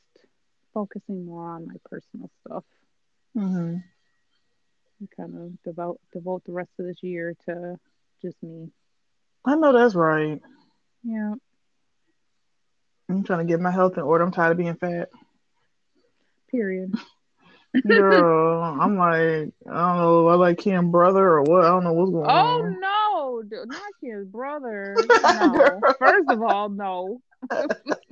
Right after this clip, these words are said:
Speaker 2: was like,
Speaker 1: You do
Speaker 2: mm-mm.
Speaker 1: not look like a man.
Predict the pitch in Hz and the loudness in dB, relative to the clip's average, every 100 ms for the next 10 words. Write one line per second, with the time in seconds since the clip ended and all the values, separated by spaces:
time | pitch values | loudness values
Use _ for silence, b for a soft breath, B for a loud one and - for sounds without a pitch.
0 | - - - - - - _ - _ B | -8 -6 -14 -8 -8 -8 _ -20 _ B
1 | B B B 277 B 262 294 339 330 277 | B B B -4 B 0 0 2 2 2
2 | 226 208 196 185 175 247 311 190 190 175 | 2 4 4 4 2 0 -2 -2 -2 -2
3 | 185 202 220 247 247 269 254 202 185 196 | -2 0 0 0 0 -2 -4 -4 -4 -4
4 | 262 | -4